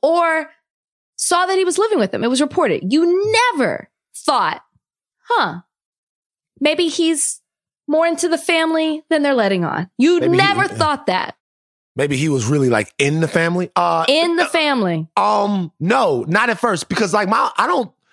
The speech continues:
Speaker 2: I'm not, like, that good at stuff. Like, my mind doesn't go there. Like, my, I would always be around my mama and my sister and them, and then they would see stuff like that. They'd be like, "Mm-hmm, somebody getting fucked." I'd be like, "What?"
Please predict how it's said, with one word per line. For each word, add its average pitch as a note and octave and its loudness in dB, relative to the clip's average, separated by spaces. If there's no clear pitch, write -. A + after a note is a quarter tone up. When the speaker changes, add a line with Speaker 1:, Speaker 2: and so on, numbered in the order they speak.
Speaker 2:
I'm D#4 -2
not, D#4+ 0
like, G3+ 0
that E3+ 0
good C#3+ 0
at A#2+ -2
stuff. - -4
Like, E3 0
my G3 2
mind A#3 0
doesn't E3+ 0
go D#3 2
there. F#2 -2
Like, D#3 0
my, F3+ 0
I F#3+ 0
would B3+ 0
always A3 0
be F#3+ 0
around F3+ 0
my D3 0
mama C3+ -2
and C#3 0
my C3+ 0
sister F3 -2
and B2 -2
them, G#2 -2
and C#3+ 0
then D3 0
they F3 2
would D#3+ 0
see C3+ 0
stuff A#2+ 0
like A2 -2
that. G#2 -2
They'd C#3+ 0
be B2+ 0
like, G#2+ -4
"Mm-hmm, D3 -2
somebody B2+ 0
getting G#2 -4
fucked." - -4
I'd - -2
be - 4
like, A#4 2
"What?" B4+ 0